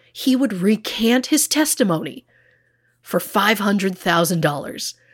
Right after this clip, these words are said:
which is equivalent to about, like, three point seven million in twenty twenty-two. He then contacted criminal defense attorney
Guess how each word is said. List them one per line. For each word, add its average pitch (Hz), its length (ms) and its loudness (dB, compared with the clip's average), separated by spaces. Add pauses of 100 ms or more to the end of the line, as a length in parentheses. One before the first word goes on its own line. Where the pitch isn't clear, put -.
(120)
which - 220 0
is 160 80 0
equivalent 160 540 0
to - 100 0
about, 165 260 0
like, 156 140 -6
three 180 260 -2
point 160 300 -4
seven 156 360 -2
million 156 460 -6 (140)
in 151 160 -6
twenty 147 260 -6
twenty-two. - 560 -10 (760)
He 226 140 2
then 226 260 2
contacted 220 760 -2
criminal 208 440 2
defense 220 440 -2
attorney 185 480 -2